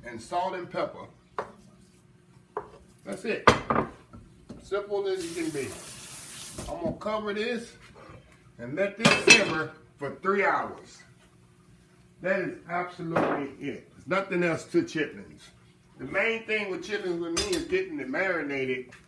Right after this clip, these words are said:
in that, uh, dressing so they don't smell. But other than that, we're gonna cover this up, let it simmer low three hours, and they're gonna come out fork tender.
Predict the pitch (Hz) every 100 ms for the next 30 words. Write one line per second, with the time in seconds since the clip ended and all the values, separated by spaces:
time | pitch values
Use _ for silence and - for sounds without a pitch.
0 | - - - 135 605 587 571 587 - 123
1 | - - 196 - 135 131 - - - -
2 | - - 147 143 147 147 123 143 156 123
3 | 95 - - - - - 160 196 185 185
4 | 196 214 208 - - - - - - 135
5 | 147 143 185 185 170 175 165 190 185 -
6 | - - - - - - - - 147 170
7 | 165 - 190 180 165 165 175 175 - -
8 | - - 170 165 156 127 101 - 120 135
9 | 143 135 156 151 139 113 - 156 156 -
10 | 156 131 98 82